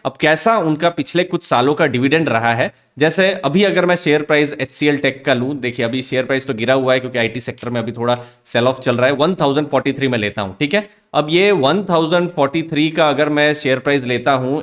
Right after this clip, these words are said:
एचसीएल टेक का और पिछले साल का जो उन्होंने डिविडेंड दिया था, पिछले साल उन्होंने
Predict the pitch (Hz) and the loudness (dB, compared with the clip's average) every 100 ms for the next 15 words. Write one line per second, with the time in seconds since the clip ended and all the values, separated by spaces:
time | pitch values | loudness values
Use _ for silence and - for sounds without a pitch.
0 | 123 120 - - 135 135 131 120 - 104 | -6 -10 -12 -4 -2 -2 -2 -6 -4 -8
1 | - _ _ _ 131 135 156 147 156 170 | -8 _ _ _ 0 0 0 -2 0 2
2 | 170 143 139 139 139 143 147 - 131 139 | 2 0 0 2 2 2 0 -4 -4 0
3 | 139 127 139 147 135 117 107 107 131 - | 0 2 2 2 2 0 -2 -4 -8 -4
4 | 147 147 143 135 127 139 135 | -2 0 0 -2 -2 0 0